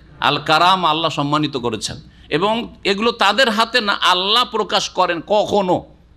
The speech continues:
করতে পারেন আল্লাহ রাব্বুল আলামিন। কার হাতে কখনো হঠাৎ হবে, তাও বলা যাবে না। বরং একজন নেক মানুষের হঠাৎ করে দোয়া কবুল হয়ে যায়, এটি তার কারামত,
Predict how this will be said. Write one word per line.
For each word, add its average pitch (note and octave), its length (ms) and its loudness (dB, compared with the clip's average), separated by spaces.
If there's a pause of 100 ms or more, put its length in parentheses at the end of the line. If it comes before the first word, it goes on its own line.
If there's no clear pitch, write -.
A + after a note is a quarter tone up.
করতে G#3+ 300 2
পারেন C3+ 320 0
আল্লাহ B2+ 200 0
রাব্বুল A#2+ 280 -2
আলামিন। E2+ 380 -4
কার G3+ 220 4
হাতে G#3+ 220 -2
কখনো E3+ 540 -2
হঠাৎ F3 320 0
হবে, G3+ 260 -2 (240)
তাও D#3+ 140 2
বলা D3 180 0
যাবে F2+ 220 -6
না। C#2+ 120 -16 (2000)
বরং F3 280 4
একজন G3 300 0
নেক G#3 240 0
মানুষের G#3+ 460 0
হঠাৎ A3 360 2
করে C#4 200 0
দোয়া A#3+ 240 2
কবুল A3+ 320 0
হয়ে G#3+ 100 2
যায়, A3+ 140 -2
এটি D4 180 0
তার G3+ 180 2
কারামত, B2+ 360 0